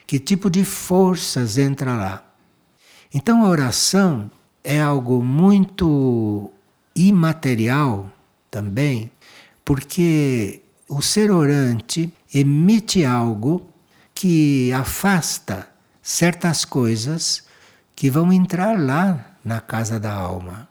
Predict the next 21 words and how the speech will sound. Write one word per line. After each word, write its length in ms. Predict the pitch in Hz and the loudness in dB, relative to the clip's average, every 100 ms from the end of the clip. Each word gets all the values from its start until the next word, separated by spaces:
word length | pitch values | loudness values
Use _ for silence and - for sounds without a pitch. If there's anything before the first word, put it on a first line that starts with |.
| - | -18
que 100 | - | -10
vão 180 | 117 151 | -4 -2
entrar 360 | 160 170 185 | -2 -2 -4
lá 360 | 170 139 151 147 - _ _ _ - | -4 -2 -4 -6 -10 _ _ _ -8
nesse 320 | 117 117 - | -6 -4 -6
simbólico 760 | - 131 110 110 110 113 113 | -4 -2 -2 -2 -2 -4 -6
castelo. 720 | - 110 - - 80 - 80 - _ _ _ _ _ _ _ _ _ _ _ _ _ _ _ _ _ _ _ _ _ _ | -10 -8 -10 -10 -12 -12 -14 -18 _ _ _ _ _ _ _ _ _ _ _ _ _ _ _ _ _ _ _ _ _ _
A 80 | 139 | -2
morada 440 | 160 160 208 214 | 0 2 0 0
da 120 | 185 165 | 0 0
transmutação 1080 | 156 135 143 127 120 - - 190 147 107 - _ _ _ _ - | -2 -2 -2 -2 -4 -2 2 4 4 -2 -12 _ _ _ _ -6
é 80 | 156 | -2
uma 140 | 175 | 0
experiência 840 | - - 151 143 175 190 - 147 | -2 0 0 2 4 4 4 0
que 180 | - 151 | -2 0
se 200 | - 185 | 2 2
assemelha 920 | 175 - 147 139 196 165 123 101 98 - - - - | 2 2 2 4 6 6 4 0 -6 -14 -20 -20 -6
àquela 600 | 143 - - 175 180 180 | -4 -4 0 2 4 4
em 120 | 170 | 4
que 200 | 160 170 | 2 2
Jesus 1000 | 135 151 127 110 151 196 135 - - - | 2 2 0 0 0 0 0 -6 -12 -14